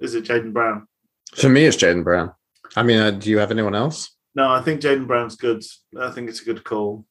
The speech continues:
Speaker 1: Jayden Brown plus the referee for missing the penalty and not, not booking Brannigan at any stage.
Speaker 2: Mm-hmm.
Speaker 1: I'd love to have a player like Brannigan. That's what we should be looking for.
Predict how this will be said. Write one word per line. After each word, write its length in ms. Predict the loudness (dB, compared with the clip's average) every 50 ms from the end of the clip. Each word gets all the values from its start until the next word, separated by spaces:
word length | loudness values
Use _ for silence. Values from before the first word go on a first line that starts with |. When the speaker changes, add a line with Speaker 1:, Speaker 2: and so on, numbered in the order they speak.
| _ _ _ _ _ 2
Speaker 1:
Jayden 240 | 2 4 4 2 2
Brown 360 | 2 2 2 2 2 -2 -6
plus 300 | -4 -4 -4 -4 -4 -6
the 80 | -4 0
referee 580 | 0 0 0 0 0 2 4 4 4 4 2 0
for 720 | -4 -2 0 0 0 2 0 0 -2 0 0 -2 -2 -2
missing 480 | -2 -4 -4 -2 -2 -2 -2 -2 -2 -2
the 240 | 0 0 0 -2 -4
penalty 640 | -2 -2 -2 0 0 -4 -2 0 2 2 4 2 2
and 380 | 2 0 -2 -2 -4 -8 -10 -14 -10
not, 340 | -4 0 0 0 0 -2 -6 _ _
not 260 | -2 0 0 0 0
booking 380 | -2 -4 -4 -4 -6 -8 -4 -2
Brannigan 560 | 0 0 0 0 -2 -4 -4 -6 -6 -10 -16 _ _ _ _ -10
at 140 | -8 -8 -6
any 160 | -6 -8 -8
stage. 480 | -10 -8 -6 -6 -6 -6 -8 -10 -16 -20 _ -20 -20 -8 _
Speaker 2:
Mm-hmm. 300 | 2 2 4 4 2 0 -2 -8 _ _ _ _ _ _ _ _
Speaker 1:
I'd 200 | 2 2 4 4
love 180 | 4 4 4 2
to 100 | 0 0
have 80 | 0 0
a 60 | -4
player 240 | 0 2 2 2 2
like 200 | 0 0 -2 -4
Brannigan. 520 | -6 -6 -6 -6 -8 -10 -10 -10 -10 -12 _ _ _ _ _ _ _ 0
That's 240 | 2 2 2 0
what 160 | -2 -2 -2 -2
we 60 | -6
should 160 | -8 -8 -10
be 60 | -8 -6
looking 340 | -6 -6 -6 -6 -10 -10 -10
for. 400 | -10 -12 -10 -10 -10 -10 -12